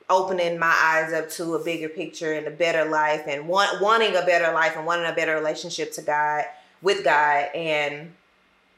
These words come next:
I, um, I'm thankful that he has i-, instilled this type of courage in me. I'm thankful that he has chosen me to even want to talk to you guys about this,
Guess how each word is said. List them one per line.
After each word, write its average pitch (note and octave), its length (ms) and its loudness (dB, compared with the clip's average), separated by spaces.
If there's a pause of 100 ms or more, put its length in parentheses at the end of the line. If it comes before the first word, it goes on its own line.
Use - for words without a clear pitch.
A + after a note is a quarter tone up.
(200)
I, E3 800 2
um, C3 240 -14 (720)
I'm F#3+ 180 2
thankful G3+ 400 2
that E3+ 200 2
he F#3+ 240 -4
has D#3 360 0
i-, B2 140 -8 (100)
instilled F3 800 2 (420)
this F3 240 -2
type E3+ 220 0
of - 140 -10
courage F3+ 400 2
in F#3+ 120 -4
me. F#3+ 300 -6
I'm E3 160 -2
thankful E3+ 400 0
that D#3 140 -2
he E3+ 240 -8
has D#3 160 -4
chosen D#3+ 480 -2
me F3+ 280 -4 (100)
to E3+ 180 -4
even D#3 340 -6
want E3 320 0 (300)
to F3+ 100 -6
talk F3 320 2
to F#3 80 -8
you F3 100 -4
guys D#3+ 240 2
about D#3 380 0
this, D#3+ 460 -8